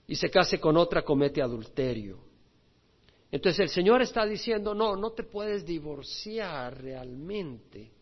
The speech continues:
y casarte con otra persona, porque ese es el propósito del divorcio, a menos que haya habido adulterio,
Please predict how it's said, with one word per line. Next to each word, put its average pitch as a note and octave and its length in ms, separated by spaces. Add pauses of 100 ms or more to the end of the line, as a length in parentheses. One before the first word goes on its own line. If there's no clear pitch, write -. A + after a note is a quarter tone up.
(200)
y C#3+ 60
casarte D3+ 560
con C3+ 140
otra C3+ 240
persona, G#3+ 500
porque C#3 160
ese D#3 120
es D#3 60
el C#3+ 60
propósito C#3 500
del C#3 80
divorcio, D3 600 (440)
a D#3+ 80
menos G#3 320
que F#3+ 100
haya E3+ 100
habido D#3 240
adulterio, C#3 720